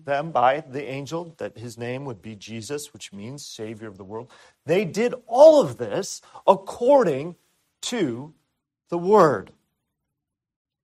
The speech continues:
From the outset, Mary and Joseph exhibited unswerving willingness to follow what the Lord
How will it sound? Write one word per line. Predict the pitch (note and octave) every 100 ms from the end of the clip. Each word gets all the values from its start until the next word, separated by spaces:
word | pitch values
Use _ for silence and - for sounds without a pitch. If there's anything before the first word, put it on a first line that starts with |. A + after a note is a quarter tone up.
| _ _ _ _ _ _ _ _ _ _ _ _ _ _ _ _ _ _ _ _ _ _ _ _ _
From | E3+
the | F#3 G3
outset, | G#3+ A#3+ A#3+ - A2 _ -
Mary | B2 E3 F#3 C3+ G2+ F2 _ -
and | G#2 F#2
Joseph | - D3 D#3+ - G#2
exhibited | G2 F2+ - D3 E3 C3 F#2+ _ _ _ _ _ -
unswerving | F3+ A3 A3+ A#3 G#3+ - - D#3+ D#3 G3+ G#3 E3 G3 G3 F3 B2
willingness | C#3 G3+ G#3+ E3+ A2+ F#2+ E2+ A2+ - - _ _ _ -
to | D3+
follow | - E3+ D#3+ A#2 F#2+ D#2+ _ _ _ _ _ _ _
what | A2+ A#2+
the | B2
Lord | G#2+ G2 F#2 E2+